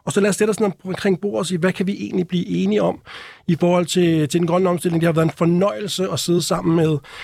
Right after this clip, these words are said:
Veganerpartiet og udvikle det her politiske program og finde ud af, hvor enige vi er om så mange ting, selvom man kan sige,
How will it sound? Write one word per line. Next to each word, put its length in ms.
Veganerpartiet 720
og 160
udvikle 320
det 100
her 80
politiske 400
program 240
og 80
finde 200
ud 120
af, 120
hvor 340
enige 400
vi 160
er 340
om 160
så 220
mange 240
ting, 240
selvom 220
man 120
kan 100
sige, 360